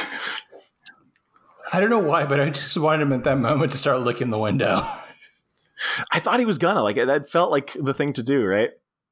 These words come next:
Speaker 1: Right, yeah. I think, uh, Super Troopers ruined us.
Speaker 2: Yeah.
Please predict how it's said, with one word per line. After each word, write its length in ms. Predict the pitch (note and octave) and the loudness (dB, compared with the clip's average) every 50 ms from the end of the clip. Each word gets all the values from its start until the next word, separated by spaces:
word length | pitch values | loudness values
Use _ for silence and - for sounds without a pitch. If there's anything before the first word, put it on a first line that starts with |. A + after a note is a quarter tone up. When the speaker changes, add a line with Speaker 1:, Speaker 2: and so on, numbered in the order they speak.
| _ _ _ - | _ _ _ 0
Speaker 1:
Right, 380 | E3+ F3 E3+ D#3+ B2+ A#2+ C#3 | 2 2 2 2 0 -4 -2
yeah. 420 | D3+ D3 C#3 B2+ A#2+ A2+ - - - | 0 2 2 2 0 -2 -6 -6 -6
I 60 | - C#3 | -4 -2
think, 260 | C#3 F3+ F3 E3 - | 0 0 -2 0 0
uh, 360 | D3 B2+ B2 A#2 A#2 A#2 A2+ - - - - - - - - - - - - - - | 0 0 0 -2 -2 -4 -6 -10 -12 -12 -10 -8 -8 -6 -6 -6 -8 -8 -10 -10 -8
Super 280 | - - - F#3 D3+ C#3 | -6 -4 -2 -2 -2 -2
Troopers 360 | C#3 C#3 A#2 A#2+ A#2+ G#2 A2+ | -2 -2 -2 -2 -2 -2 0
ruined 260 | A#2+ B2+ C3 A#2+ A2 | 0 0 0 0 0
us. 440 | G#2+ G2 F#2+ - - - - - _ _ _ _ _ _ _ _ _ _ _ _ _ _ _ _ _ _ _ - A#2+ - | -2 -2 -2 -2 -4 -6 -10 -20 _ _ _ _ _ _ _ _ _ _ _ _ _ _ _ _ _ _ _ -4 -2 0
Speaker 2:
Yeah. 200 | E3+ C3 B2 G#2 | 0 0 0 -2